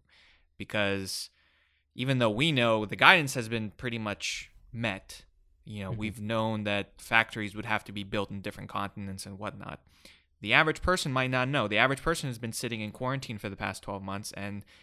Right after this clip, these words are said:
Speaker 1: just hearing about how all automakers are dying and not selling enough cars or whatever, especially in the beginning months. It, it's, it's,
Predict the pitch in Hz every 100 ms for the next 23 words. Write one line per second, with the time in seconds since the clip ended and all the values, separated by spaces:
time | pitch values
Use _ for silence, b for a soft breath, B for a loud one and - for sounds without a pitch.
0 | B - 113 - 120 113 110 95 104 120
1 | 117 80 117 113 113 113 107 104 101 98
2 | 95 104 95 95 123 _ _ _ _ _
3 | _ _ _ _ _ - 120 107 101 104
4 | 104 - 107 107 104 - 101 98 98 95
5 | 98 95 95 95 131 131 113 90 95 95
6 | 101 - - - 98 95 - 101 - -
7 | 104 -